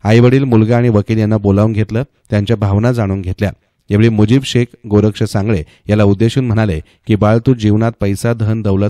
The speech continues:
खूप मिळवशील, त्यातून तू पोटगी देशील, पण तुला आईवडिलांच्या आशीर्वादाची किंमत संपत्तीपेक्षा मोठी आहे. उद्या आईवडील मेले तर त्यांचा शाप तुला लागेल. तुला समाजात मानप्रतिष्ठा राहील का?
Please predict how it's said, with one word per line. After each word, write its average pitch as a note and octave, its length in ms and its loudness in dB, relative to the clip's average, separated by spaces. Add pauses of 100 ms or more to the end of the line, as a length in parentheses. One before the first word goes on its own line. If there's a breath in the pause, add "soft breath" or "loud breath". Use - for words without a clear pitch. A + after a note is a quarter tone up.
खूप A2 220 -4
मिळवशील, F#2+ 420 0 (300 soft breath)
त्यातून A2+ 260 2
तू B2 120 0
पोटगी G#2+ 380 0
देशील, G2+ 380 -2 (300)
पण F#2 160 -2
तुला A#2 260 0
आईवडिलांच्या A#2+ 720 -2
आशीर्वादाची G2+ 640 -4
किंमत G#2 360 -4
संपत्तीपेक्षा A#2 800 -4
मोठी G2 260 -4
आहे. G#2 280 -2 (400 soft breath)
उद्या A2 280 2
आईवडील A#2+ 420 0
मेले G#2+ 320 -2
तर G2+ 140 -4
त्यांचा G2+ 360 -4
शाप A2 320 -4
तुला G2 160 -2
लागेल. F#2 320 -4 (340)
तुला G#2 160 0
समाजात G#2+ 500 0
मानप्रतिष्ठा G#2+ 640 -4
राहील G2+ 320 -2
का? F2 120 -4